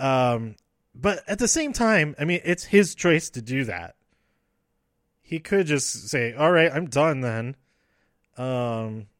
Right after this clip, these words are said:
but I guess I know he's, he's not gonna just say, "I'm done," since he already stuck it out this long. He's, he's not gonna give up. But, uh,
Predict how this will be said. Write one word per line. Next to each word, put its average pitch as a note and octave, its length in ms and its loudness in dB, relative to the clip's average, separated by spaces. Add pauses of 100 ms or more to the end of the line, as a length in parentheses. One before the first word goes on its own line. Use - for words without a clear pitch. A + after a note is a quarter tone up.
but A#2+ 100 -8
I B2 60 -4
guess C3 180 -2
I A#2 80 -2
know G2 200 -6
he's, F#2+ 360 -14
he's A2+ 460 -16
not G#2 280 -12
gonna F#2 200 -14
just - 240 -14
say, F#2 300 -16 (140)
"I'm G2 180 -18 (100)
done," F#2+ 340 -14 (440)
since A#2 180 -10
he A#2+ 80 0
already A2+ 180 0
stuck - 380 -6
it G#2 80 -4
out G#2 180 -6
this A2 180 -10
long. G2 160 -10
He's, A2 220 -14
he's A2 260 -12
not G#2+ 140 -10
gonna G2 140 -16
give G2+ 200 -12
up. G#2+ 220 -10 (560)
But, C3 480 0
uh, B2 600 0